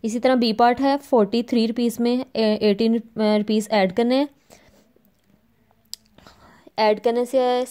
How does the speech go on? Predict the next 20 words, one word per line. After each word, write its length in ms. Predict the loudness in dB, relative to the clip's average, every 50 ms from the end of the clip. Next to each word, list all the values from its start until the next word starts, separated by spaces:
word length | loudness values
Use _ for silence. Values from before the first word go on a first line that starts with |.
| -10 -14 -12 -6 -2
सिक्सटी 580 | 0 0 2 0 -2 -2 -4 -6 -4 -2 -2 0
वन 220 | 0 0 0 0
रुपीज। 500 | -2 -2 0 0 0 -2 -4 -8 -14 -18 _ _ _ _ _ _ _ _ _ _ _ _ _ -20 _ _ _ _ -6 -4
अब 120 | -2 -2
इधर 180 | 0 0 0 0
से 80 | -2
सेम 280 | -2 -2 0 2 2 2
वैल्यू 220 | 2 2 2 2
को 60 | 0
हमने 200 | 0 0 0 0
टिक 200 | 0 -2 -4 -2
करना 220 | 0 0 0 2 0
है, 180 | 0 0 -2 -4 -4
अ, 180 | -2 0 0 0
तो 280 | 0 0 0 0 0
ये 180 | 0 2 0 0
फिफ्टी 540 | -2 -4 -10 -4 -4 -4 -4 -4 -4 -2 0
का 100 | 0 2
नोट 320 | 2 2 2 2 2 4
है, 220 | 2 2 2 -2